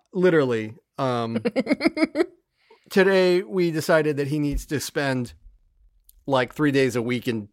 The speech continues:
Speaker 1: doggy daycare, a couple of hours a, a week, a day, three days a week,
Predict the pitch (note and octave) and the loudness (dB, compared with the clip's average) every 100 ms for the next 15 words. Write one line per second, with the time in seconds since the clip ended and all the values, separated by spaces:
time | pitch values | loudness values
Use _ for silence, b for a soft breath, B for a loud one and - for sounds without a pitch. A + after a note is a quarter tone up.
0 | _ C3+ B2 A#2 G#2+ A2 A2 - G#2+ G2+ | _ 2 2 2 -2 -4 -4 -2 -2 -2
1 | - _ _ _ _ C#3+ D3 C3 B2 A#2 | -6 _ _ _ _ -2 0 2 2 2
2 | A2 G#2 G2+ A#2 _ _ _ - A#2+ A#2 | 2 0 -2 -8 _ _ _ -6 -4 -4
3 | A#2 - C#3 A2+ A#2 A2+ A2 C3+ B2 A#2 | -8 -6 -2 2 2 2 -2 -2 0 0
4 | A2 A2+ A2 | 0 -2 -4